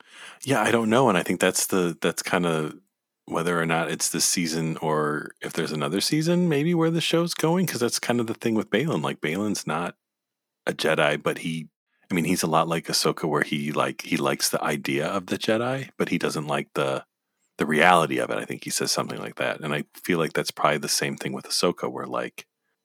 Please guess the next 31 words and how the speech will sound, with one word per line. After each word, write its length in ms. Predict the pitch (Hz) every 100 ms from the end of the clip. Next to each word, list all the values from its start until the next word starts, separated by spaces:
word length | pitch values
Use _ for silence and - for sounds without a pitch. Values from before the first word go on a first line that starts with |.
| _ _ -
she 200 | - 82
believes 340 | 73 76 80
in 80 | 71
the 100 | 71
idea, 420 | 62 67 85 80
but 120 | - -
she 160 | -
was 200 | 76 69
there 260 | - 71 67
for 160 | -
the, 300 | 67 65 60 -
the 100 | 76
reality 500 | 67 76 80 69 69
of 140 | 60
it, 100 | 60
which 160 | 65 -
wasn't 360 | - 73 65 -
the 120 | -
ideal. 580 | - - 64 - - -
So 480 | - - 67 60 - _ _ _
I 120 | - 104
don't 120 | 101
know. 300 | 135 90 71
And 120 | 80
then 120 | 80 80
with 160 | 82
Shin, 360 | - - 113 85
like, 320 | - - - - -
Baylan 340 | 80 82 80
trying 280 | 78 78 73
to 260 | 71 73 -